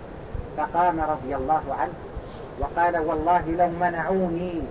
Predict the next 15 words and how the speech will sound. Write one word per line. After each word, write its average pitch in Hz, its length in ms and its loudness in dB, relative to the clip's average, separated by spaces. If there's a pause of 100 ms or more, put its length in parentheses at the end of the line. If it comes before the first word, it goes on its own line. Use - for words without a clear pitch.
(840)
عقال 214 640 4
بعير"، 208 680 4 (480)
عقال 175 300 -2 (160)
حبل 185 220 4 (880)
طوله 196 200 2
متر 160 280 -4 (320)
يربط 143 340 -2
له 131 120 -4
البعير، 117 680 -8 (840)
وفي 233 380 0
رواية: 262 500 4
"لو 247 140 2
منعوني 233 720 2
عناقا"، 220 840 2 (800)
عناق 220 440 4